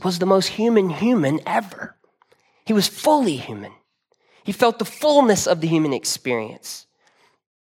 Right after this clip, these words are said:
The Bible tells us that, it tells us that he, he felt our feelings, that he was tempted in every way that we were. This is how he can have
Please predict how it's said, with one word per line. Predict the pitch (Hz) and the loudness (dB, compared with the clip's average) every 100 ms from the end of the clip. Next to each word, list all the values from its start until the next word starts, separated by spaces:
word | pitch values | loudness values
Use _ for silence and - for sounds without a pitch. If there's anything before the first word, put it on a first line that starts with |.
| _ _ _ _ _ - - - | _ _ _ _ _ -20 -8 2
The | |
Bible | 214 240 240 220 | 6 8 8 6
tells | 226 233 220 | 6 6 4
us | 208 | 2
that, | 214 202 | 2 2
it | 185 | 0
tells | 220 202 | 2 2
us | 214 | 4
that | 220 | 0
he, | 190 - - | 0 -6 -6
he | 208 | -4
felt | - 208 247 - | 2 4 4 2
our | 185 170 | 0 -2
feelings, | - - 247 233 139 | -4 -2 0 2 2
that | 170 | 0
he | 196 | -2
was | 190 | -2
tempted | - 262 269 247 | 2 2 2 4
in | 202 | 4
every | 135 185 208 254 | 6 4 4 0
way | 196 214 226 | 4 6 6
that | 214 165 | 4 2
we | 185 247 | -2 -2
were. | 165 139 | 0 0
This | 202 262 | -2 -6
is | 254 | 0
how | 208 240 | 4 4
he | |
can | 240 233 | 2 2
have | 226 | 2